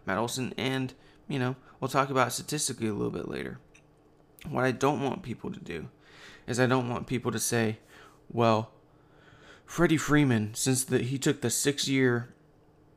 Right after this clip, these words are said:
hundred and sixty-two million dollar deal with the Dodgers,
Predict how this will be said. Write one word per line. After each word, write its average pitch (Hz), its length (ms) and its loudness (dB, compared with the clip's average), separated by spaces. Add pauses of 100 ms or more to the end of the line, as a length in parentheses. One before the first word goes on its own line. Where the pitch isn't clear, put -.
(140)
hundred 131 420 0
and 120 160 -2
sixty-two 131 600 -4
million 123 320 4
dollar 113 280 2
deal 120 240 2
with 113 100 -4
the - 60 -12
Dodgers, 117 640 -2